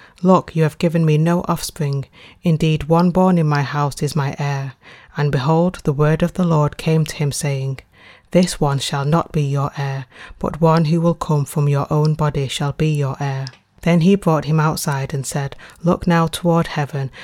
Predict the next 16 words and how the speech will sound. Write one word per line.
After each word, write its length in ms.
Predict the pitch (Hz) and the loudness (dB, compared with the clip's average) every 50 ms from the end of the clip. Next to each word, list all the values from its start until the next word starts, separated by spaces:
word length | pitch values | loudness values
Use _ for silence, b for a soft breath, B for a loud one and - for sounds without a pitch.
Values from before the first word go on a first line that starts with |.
| B B B | B B B
and 140 | - 156 - | -2 -2 -2
count 300 | - 165 160 165 - 170 | 2 2 2 2 2 2
the 60 | 170 | 0
stars 540 | - - - 160 143 143 143 139 135 - - | -2 0 -2 0 0 0 0 -2 -2 -4 -4
if 180 | - 151 - - | -6 -6 0 2
you 100 | 160 151 | 2 4
are 140 | 147 143 - | 4 2 2
able 360 | 156 156 156 151 - 156 156 | 2 2 2 2 2 0 0
to 180 | 156 - - 160 | 0 0 0 2
number 300 | 147 147 143 139 147 139 | 2 2 2 0 -2 -2
them." 280 | - 135 135 131 127 _ B B B B B B B | -4 -4 -6 -8 -10 _ B B B B B B B
And 120 | 165 160 | 2 2
he 80 | 160 156 | 2 2
said 260 | - - 156 151 151 | 2 2 0 -2 -2
to 100 | - 151 | -2 -6
him, 280 | 135 135 147 147 143 | -4 -2 -2 -2 -2